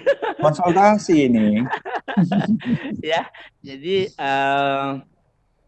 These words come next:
Speaker 1: ya sebenarnya, eh, kalau jamur yang sudah menular itu, yang sudah memang terlanjur penularannya, sama halnya virus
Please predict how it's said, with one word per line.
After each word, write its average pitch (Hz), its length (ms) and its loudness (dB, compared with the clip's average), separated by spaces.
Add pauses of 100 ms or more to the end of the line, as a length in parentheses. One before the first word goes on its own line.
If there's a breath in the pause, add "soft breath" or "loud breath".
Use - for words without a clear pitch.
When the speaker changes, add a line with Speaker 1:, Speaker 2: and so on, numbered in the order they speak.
(160)
Speaker 1:
ya 143 140 -6
sebenarnya, 147 720 -6 (760)
eh, 135 320 -4
kalau 135 380 -4
jamur 131 380 -8
yang 165 160 -4
sudah - 180 -14
menular 131 460 -8
itu, 139 680 -8 (520)
yang 143 160 -18
sudah 151 200 -6
memang 151 240 -6
terlanjur 175 540 -2
penularannya, 135 1300 -6 (320)
sama 151 340 -8
halnya 151 320 -6
virus 127 380 -18